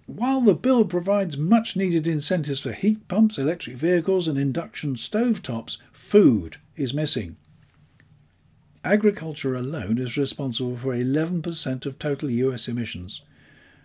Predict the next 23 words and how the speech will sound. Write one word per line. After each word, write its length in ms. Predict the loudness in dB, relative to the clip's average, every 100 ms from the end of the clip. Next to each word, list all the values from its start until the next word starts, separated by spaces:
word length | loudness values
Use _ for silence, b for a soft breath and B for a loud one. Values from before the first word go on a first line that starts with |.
| b
and 200 | -4 0
with 140 | 0 0
a 100 | 0
mere 400 | 0 2 0 -2 _
five 460 | -12 -4 -2 -2
percent 360 | -6 -8 -6 -6
of 80 | -6
the 80 | -6
climate 380 | -4 -4 0
budget, 320 | 0 2 0 -4
it 120 | -4
is 160 | -2 -2
disadvantaged. 920 | -2 -2 0 2 2 0 -2 -4 -14 -20 _ _ _ _ _ -20 b b b b
Speaker 580 | -12 -4 -2 0 0 -2 b b b -4
Nancy 400 | 0 0 -2 -6
Pelosi 580 | -4 0 0 0 -4 -4
promised 380 | -2 -2 -2
that 200 | -8 -10
there 160 | -10 -10
was 300 | -8 -8 -10 _ _ -14
more 340 | -8 -4 -2 -4
to 160 | -6
come. 320 | -8 -12 -14